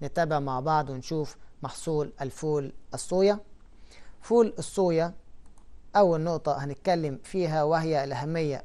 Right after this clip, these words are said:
الاقتصادية، وزي ما اتفقنا فكر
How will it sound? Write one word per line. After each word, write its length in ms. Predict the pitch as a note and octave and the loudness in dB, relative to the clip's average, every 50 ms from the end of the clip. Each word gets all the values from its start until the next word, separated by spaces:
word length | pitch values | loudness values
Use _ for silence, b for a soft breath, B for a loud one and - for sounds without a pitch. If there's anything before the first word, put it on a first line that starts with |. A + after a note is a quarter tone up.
| - - | -6 -6
الاقتصادية، 840 | D#3+ C#3+ C#3 C3 - - C3 - C3 C3 D#3+ G3 G3+ G3+ G3+ G#3 G#3+ - - - - - - - - - - - - - - - - - b b b b b b b b b | -4 -4 -6 -6 -8 -8 -8 -6 -2 2 6 6 8 8 6 4 0 -10 -16 -16 -16 -16 -16 -14 -16 -16 -16 -18 -18 -18 -18 -18 -20 -18 b b b b b b b b b
وزي 200 | F3 E3+ G#3 A#3+ | 0 4 4 6
ما 80 | A#3 G#3+ | 6 4
اتفقنا 580 | G3 - F3+ D#3+ - G3+ F#3 F3 F3 F#3+ F#3+ - - | 2 0 -2 0 2 2 2 2 2 -2 -2 -4 -4
فكر 480 | - - A3 A3 A3 - G3+ F#3+ G3 | 0 2 2 2 4 4 4 4 4